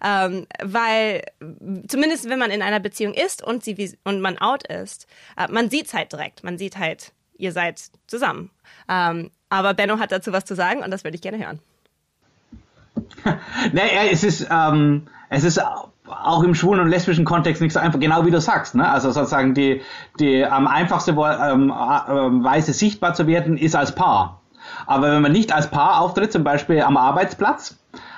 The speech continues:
Speaker 2: ähm, ist es auch nicht so ohne weiteres, ne? Ähm, weil das finde ich spannend bei deinem Buch, ähm, und eine absolut richtige Beobachtung, diese, ähm, weil es, ähm, immer noch diese dominante Grundannahme von Heterosexualität gibt.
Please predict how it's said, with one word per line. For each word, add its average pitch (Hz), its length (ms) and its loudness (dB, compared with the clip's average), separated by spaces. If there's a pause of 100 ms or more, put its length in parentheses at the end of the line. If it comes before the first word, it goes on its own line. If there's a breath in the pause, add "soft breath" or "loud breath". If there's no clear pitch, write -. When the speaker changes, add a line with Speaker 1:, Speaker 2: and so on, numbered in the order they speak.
(180 loud breath)
Speaker 2:
ähm, 156 440 4
ist 165 180 2
es 175 120 2
auch 254 240 2
nicht 233 220 2
so 165 560 4
ohne 123 300 2
weiteres, 104 540 0
ne? 196 220 2 (120)
Ähm, 131 240 2 (200 loud breath)
weil 147 280 0
das 202 180 0
finde 226 140 2
ich 165 60 0
spannend 190 300 0
bei 160 80 2
deinem 151 300 2
Buch, 185 440 0
ähm, 127 380 4
und 131 400 0 (380)
eine 135 180 0
absolut 156 320 2
richtige 151 540 2
Beobachtung, 127 680 0
diese, 131 400 0 (460 loud breath)
ähm, 131 300 2
weil 131 240 0
es, - 200 -4 (160)
ähm, 143 220 2
immer 202 200 4
noch 190 160 0
diese 156 220 0
dominante 156 500 2
Grundannahme 160 640 2
von 151 120 0
Heterosexualität 117 920 0
gibt. - 300 -12